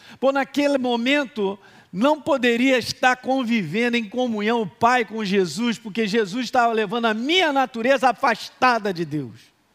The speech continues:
Terrível, um dos momentos mais terríveis de Jesus. Ok? É ele ali, sendo condenado num afastamento eterno da pessoa de Deus,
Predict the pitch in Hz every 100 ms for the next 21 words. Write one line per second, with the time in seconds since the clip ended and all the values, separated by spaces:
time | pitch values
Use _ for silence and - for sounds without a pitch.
0 | _ _ _ _ _ _ _ _ _ _
1 | _ _ _ _ - 294 226 247 262 214
2 | 190 208 202 262 254 262 226 277 269 294
3 | 233 226 262 220 185 202 196 170 180 131
4 | - _ _ _ _ _ _ _ _ _
5 | _ _ _ _ _ _ _ _ - 131
6 | 147 196 240 247 - _ - 160 180 262
7 | 311 269 226 160 107 _ _ - - 208
8 | - 233 339 349 277 214 208 233 226 240
9 | _ _ _ 220 262 269 - 269 311 262
10 | - 233 233 247 277 277 - 233 240 240
11 | 226 208 214 196 247 233 190 170 156